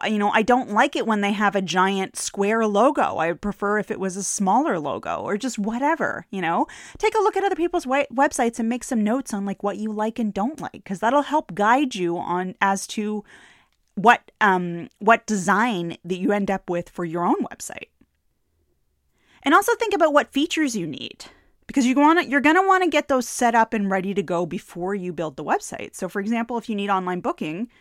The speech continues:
you don't have it yet, go sign up for an account with somebody, you know? I, I mean, <laughs> f-, figure out which one's the best fit for your business. Again, don't just sort of jump in. Uh, do a bit of research.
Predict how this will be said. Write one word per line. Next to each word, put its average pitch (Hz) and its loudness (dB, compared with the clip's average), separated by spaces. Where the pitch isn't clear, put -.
you 208 -4
don't 220 2
have 233 0
it 285 -6
yet, 147 -4
go 220 -6
sign 311 -2
up 302 -4
for 311 -4
an 302 -2
account 294 -4
with 247 -6
somebody, 151 -8
you 180 -6
know? 139 -6
I, 202 2
I - 2
mean, 208 2
<laughs> - -10
f-, - -6
figure 262 4
out 240 6
which 220 2
one's 208 2
the 170 -4
best 165 0
fit 190 -4
for 175 -6
your 151 -4
business. 185 -6
Again, 180 -6
don't 180 -4
just - -10
sort 165 -6
of 147 -8
jump 175 -4
in. 160 -6
Uh, 170 4
do 220 2
a 285 6
bit 220 0
of 185 2
research. 196 -4